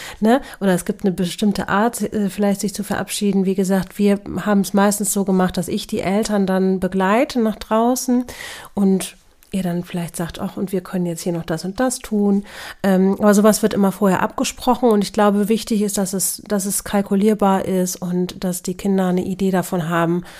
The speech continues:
so läuft das ab. Also, dass es da irgendwie was Verlässliches einfach auch gibt. Und das ist tatsächlich oft für die Eltern, wie du gerade schon sagst, auch eine sehr herausfordernde Situation. Ich finde das schon, ähm, ja, ich ziehe da meinen Hut davor,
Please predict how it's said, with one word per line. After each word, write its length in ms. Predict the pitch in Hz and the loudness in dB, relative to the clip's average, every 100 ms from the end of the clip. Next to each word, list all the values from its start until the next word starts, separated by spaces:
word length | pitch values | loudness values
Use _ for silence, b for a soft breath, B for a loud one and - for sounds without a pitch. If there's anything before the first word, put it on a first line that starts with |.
| B | B
so 140 | - 180 | -4 -2
läuft 320 | 160 160 - | 0 -2 -4
das 180 | 160 - | -6 -4
ab. 240 | 175 - - B B | -6 -8 -16 B B
Also, 200 | 170 180 | 0 2
dass 180 | 180 190 | 0 -2
es 140 | - | 0
da 300 | 190 196 208 | 4 4 4
irgendwie 680 | 196 196 190 190 185 185 185 - _ b b b b b b b b b _ | 2 2 2 0 0 0 -2 -10 _ b b b b b b b b b _
was 200 | - 196 | 0 2
Verlässliches 640 | - 190 185 214 185 170 - | 2 2 2 2 -2 -2 -4
einfach 400 | 180 180 170 - | -4 -4 -6 -8
auch 180 | - | -12
gibt. 380 | - 156 - - | -10 -10 -8 -6
Und 160 | 208 190 | 0 2
das 140 | 190 | 2
ist 160 | 196 - | 0 0
tatsächlich 720 | 208 202 202 - 220 214 - B B | -2 0 -4 2 0 0 -8 B B
oft 260 | 214 208 - | 0 0 -2
für 140 | 214 | 0
die 180 | 196 - | 0 0
Eltern, 680 | 208 247 240 220 214 208 - | 2 2 4 4 4 2 0
wie 140 | 208 | 0
du 100 | 208 | 0
gerade 220 | 196 202 | 0 -2
schon 160 | - 185 | 0 0
sagst, 300 | 196 196 - | 0 -2 -4
auch 180 | 196 190 | -4 -2
eine 100 | 190 | -2
sehr 260 | 175 190 | 0 0
herausfordernde 760 | 175 165 165 165 - 165 156 156 | 0 -2 -2 -4 -4 -4 -4 -4
Situation. 680 | 170 175 175 175 - 170 170 | -8 -10 -12 -10 -6 -6 -6
Ich 140 | - | -4
finde 180 | 196 190 | -2 0
das 280 | 180 165 - | -2 -2 -2
schon, 400 | 202 190 185 185 B B B B B B B - | 0 0 0 -4 B B B B B B B -2
ähm, 500 | 196 185 180 180 185 | 2 4 2 2 4
ja, 240 | 190 175 | 4 4
ich 120 | - | 0
ziehe 160 | - 233 | -2 2
da 100 | 208 | 4
meinen 260 | 190 190 180 | 4 2 0
Hut 180 | 240 | 0
davor, 340 | 220 196 226 | 0 0 0